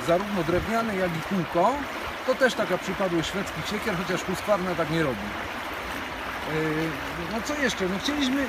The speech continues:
chcieliśmy mieć tą siekierę, ponieważ widzieliśmy w internecie, y, Pawła Dudzińskiego,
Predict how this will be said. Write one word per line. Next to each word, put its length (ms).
chcieliśmy 380
mieć 200
tą 140
siekierę, 520
ponieważ 420
widzieliśmy 460
w 80
internecie, 720
y, 40
Pawła 280
Dudzińskiego, 800